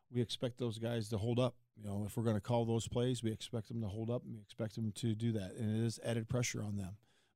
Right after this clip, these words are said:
But, uh, for us to get pressure right now, we have to have extra additional rushers coming from the safety level, linebacker level, nickel level, and also our defensive line as well. So we're gonna continue to do that.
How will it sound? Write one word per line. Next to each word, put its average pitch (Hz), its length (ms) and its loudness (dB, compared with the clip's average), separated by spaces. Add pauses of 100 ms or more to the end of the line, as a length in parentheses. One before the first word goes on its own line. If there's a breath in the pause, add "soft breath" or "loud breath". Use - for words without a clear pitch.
But, 113 240 -2
uh, 104 200 4
for 113 180 0
us 117 120 0
to 131 100 0
get 117 180 0
pressure 120 320 2
right 117 160 0
now, 120 200 0
we 104 120 2
have 110 180 0
to 113 80 -4
have 104 240 2 (420 soft breath)
extra 123 340 -2
additional 110 460 0
rushers 107 460 -2
coming 113 300 2
from 107 480 0
the 110 120 -10
safety 117 380 0
level, 110 320 2
linebacker 110 520 0
level, 107 440 0 (300 soft breath)
nickel 110 340 2
level, 104 440 4 (300 soft breath)
and 113 80 2
also 117 280 2
our 107 120 4
defensive 104 500 0
line 110 260 2
as 92 160 -6
well. 110 240 -2
So - 180 -4
we're 113 140 2
gonna 107 140 2
continue 113 420 0
to 110 120 -2
do 117 160 2
that. 113 240 0